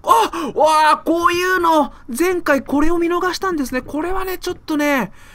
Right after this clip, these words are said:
気づかないな。あ、ここの鍵なんだ。こういうのはね、ちょっと気づか、あれ？え、開けるよ？何が入ってんの？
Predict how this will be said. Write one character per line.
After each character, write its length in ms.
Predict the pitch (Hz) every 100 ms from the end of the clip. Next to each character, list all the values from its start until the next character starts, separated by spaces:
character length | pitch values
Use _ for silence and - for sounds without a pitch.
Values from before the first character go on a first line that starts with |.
| - - -
気 140 | - 262
づ 260 | 277 359
か 200 | - 403
な 160 | 392 370
い 80 | 330
な。 120 | 311 -
あ、 100 | - - -
こ 120 | -
こ 140 | 392
の 60 | 381
鍵 240 | 339 349
な 140 | 349 220
ん 40 |
だ。 200 | 147 - - - - - - - -
こ 200 | 349 381
う 40 |
い 140 | 381
う 40 | 381
の 120 | 277
は 80 | 220
ね、 80 | 208
ち 80 |
ょ 20 | 277
っ 40 |
と 100 | 226
気 160 | - 220
づ 120 | -
か、 200 | - 330 -
あ 80 | 226
れ？ 100 | - - - - - - - - - - - - - - - - - - -
え、 100 | 214
開 100 | 208
け 120 | 226 320
る 60 |
よ？ 120 | 403 - - - - - - - - - - - - - - - - -
何 180 | 339 214
が 80 | 175
入 120 | 165
っ 20 |
て 160 | - 147
ん 100 |
の？ 60 | 147